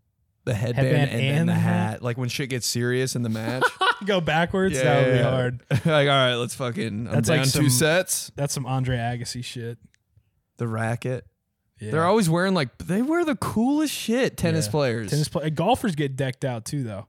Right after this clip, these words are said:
Speaker 1: They do?
Speaker 2: Yeah. Golfers have a lot of cool shit.
Speaker 1: They're, it's always, like, neon.
Speaker 2: And what's hilarious is that, like, "Oh, those are pretty dope.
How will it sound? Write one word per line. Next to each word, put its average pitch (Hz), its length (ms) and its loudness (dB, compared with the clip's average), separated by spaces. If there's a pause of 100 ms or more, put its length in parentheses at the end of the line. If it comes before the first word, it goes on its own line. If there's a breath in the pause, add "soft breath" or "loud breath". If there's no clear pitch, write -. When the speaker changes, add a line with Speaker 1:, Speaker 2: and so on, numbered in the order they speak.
Speaker 1:
They 123 180 0
do? 135 400 0
Speaker 2:
Yeah. 120 260 -6 (220)
Golfers 139 380 -2
have 127 120 -2
a 120 60 -4
lot 120 260 -6
of 117 80 -12
cool 110 220 -10
shit. 95 340 -12 (200 soft breath)
Speaker 1:
They're, 139 220 2
it's 156 180 0
always, 180 180 2
like, 143 100 0
neon. 113 840 2
Speaker 2:
And 143 120 0
what's 165 160 2
hilarious 147 580 0
is 135 80 -4
that, 131 180 -6
like, 120 340 -8 (200)
"Oh, 147 260 -6
those 156 160 -2
are 143 40 -6
pretty 123 200 -10
dope. 113 320 -10